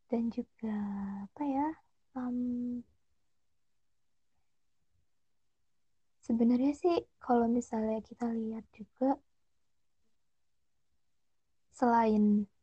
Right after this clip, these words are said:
memaksakan untuk, eh, memakai suatu atribut agama tertentu, sebenarnya ini juga penting loh, Mon. Em, satu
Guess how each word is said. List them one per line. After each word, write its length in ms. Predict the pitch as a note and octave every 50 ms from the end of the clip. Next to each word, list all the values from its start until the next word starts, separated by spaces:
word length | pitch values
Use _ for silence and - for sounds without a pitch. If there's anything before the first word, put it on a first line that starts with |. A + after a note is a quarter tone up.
| _ _ -
memaksakan 1040 | - A3+ G#3+ A3 G#3+ G#3+ - - - A3 - _ - - A#3+ A#3 A3+ A3 G#3 G3 _ _ _ _ _ _ _ _ _ _ _ _ _ _ _ _ _ _ - G#3+
untuk, 320 | G#3+ G3+ - - - _ _ _ _ _ _ - _ _ _ _ _ _ _ _ _ _ _ _ _ _ _ _ _ _ _ _ _ _ _ _ _ _ _ _ _ _ _ _ _ _ _ _ _ - -
eh, 200 | G#3+ G#3 G#3 G3+ G3+
memakai 480 | G#3 G3+ G#3 G#3 G3+ - - G#3 G3+
suatu 320 | G3+ - G3 G3+ G3+ - G#3+
atribut 480 | G#3+ G3+ - - G#3+ G3 G#3+ G3+ G3 - -
agama 320 | G3+ G3+ G3 F#3+ F#3+ F#3+
tertentu, 560 | G#3 - - G3+ F#3+ F#3 - - - C4 D#4+ - _ _ _ _ _ _ _ _ _ _ _ _ _ _ _ _ _ _ _ _ _ -
sebenarnya 400 | - G#3+ G#3 G#3+ A3+ B3+ D4 D4+
ini 160 | D4 D#4+ F4
juga 240 | E4+ D4 A#3+ A3+ A3
penting 260 | - G#3+ G#3 - G#3 G#3
loh, 80 | G3+ G3
Mon. 180 | G3 G3 G3 G3 - _ _ _ -
Em, 320 | G#3 G3+ G3+ G3+ G3 G3+ G#3
satu 180 | G#3+ G3+ -